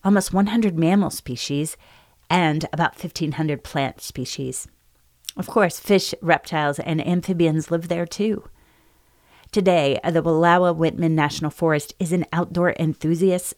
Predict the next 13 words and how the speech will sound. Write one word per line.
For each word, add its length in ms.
paradise. 600
Hiking, 480
skiing, 640
camping, 580
and 260
fishing 560
await. 540
So 100
visit 480
when 180
you 160
can. 400
Today, 560